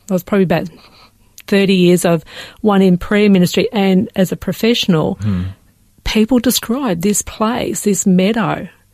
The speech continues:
Speaker 2: Hmm.
Speaker 1: or it's, um, a mansion,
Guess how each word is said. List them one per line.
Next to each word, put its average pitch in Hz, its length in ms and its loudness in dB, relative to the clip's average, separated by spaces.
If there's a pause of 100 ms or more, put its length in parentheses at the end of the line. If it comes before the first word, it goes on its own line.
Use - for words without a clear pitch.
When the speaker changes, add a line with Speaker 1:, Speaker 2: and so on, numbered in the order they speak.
(100)
Speaker 2:
Hmm. 185 240 -2
Speaker 1:
or 202 520 4
it's, 185 440 -2
um, 190 340 0
a 208 120 2
mansion, 196 720 2